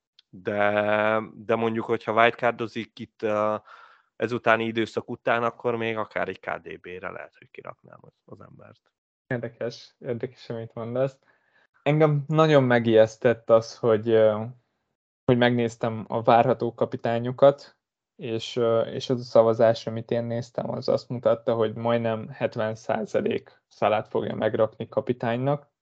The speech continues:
Speaker 2: Szóval abszolút mértékben ő lesz a legnépszerűbb kapitányválasztás ebben a fordulóban. Kane csak tizenkét százalékot kapott, pedig otthon játszik a Newcastle-lel, és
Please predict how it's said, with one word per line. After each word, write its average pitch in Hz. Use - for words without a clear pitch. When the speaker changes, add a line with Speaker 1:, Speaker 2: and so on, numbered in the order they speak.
Speaker 2:
Szóval 117
abszolút 131
mértékben 110
ő 107
lesz 107
a 113
legnépszerűbb 104
kapitányválasztás 110
ebben 110
a 104
fordulóban. 120
Kane 123
csak -
tizenkét 107
százalékot 107
kapott, 131
pedig 110
otthon 117
játszik 104
a 107
Newcastle-lel, 123
és -